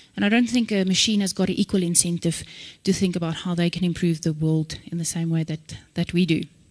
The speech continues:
So this is my final thought that I'm gonna leave with you.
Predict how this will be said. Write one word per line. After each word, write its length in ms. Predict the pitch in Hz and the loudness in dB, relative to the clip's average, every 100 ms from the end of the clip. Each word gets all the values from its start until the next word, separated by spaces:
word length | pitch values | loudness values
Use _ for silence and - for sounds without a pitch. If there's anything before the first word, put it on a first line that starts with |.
| _ _ _ _ _ - - | _ _ _ _ _ -20 -4
So 260 | - 202 | 2 4
this 180 | 190 214 | 4 4
is 60 | 240 | 4
my 100 | 208 | 2
final 340 | - 214 226 | 2 2 2
thought 280 | 202 180 180 | 0 -2 -2
that 80 | 180 | -2
I'm 100 | 175 | -2
gonna 160 | 170 | 0
leave 280 | 165 175 185 | 2 4 4
with 220 | 190 180 | 2 0
you. 160 | 156 156 | 0 -2